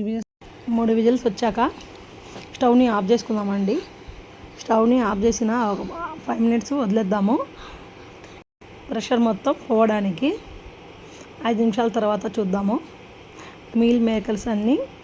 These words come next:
పైకి తేలుతున్నాయి. అవి వెయిట్‌లెస్ కాబట్టి పైన తేలుతున్నాయి. చూడండి, మా బిర్యానీ రెడీ అయిపోయింది, రొయ్యల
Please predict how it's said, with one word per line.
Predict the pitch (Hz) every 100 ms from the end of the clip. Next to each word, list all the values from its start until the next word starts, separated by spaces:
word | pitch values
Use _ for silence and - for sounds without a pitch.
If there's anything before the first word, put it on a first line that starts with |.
| - - - -
పైకి | 226 220 226
తేలుతున్నాయి. | 226 214 220 202 202 202 302 - - - - - - - - - 190
అవి | 226 208 294 539 - - - - - - - - - - _ - 294 202
వెయిట్‌లెస్ | 226 262 370 254 220 - 226
కాబట్టి | 202 196 165 233 311 254 208
పైన | 269 247
తేలుతున్నాయి. | 226 214 208 202 196 202 330 - -
చూడండి, | 240 214 214 233
మా | 208 190
బిర్యానీ | 208 220 208
రెడీ | 190 208
అయిపోయింది, | 202 185 190 190 185 240 - - - - - 214
రొయ్యల | 208 214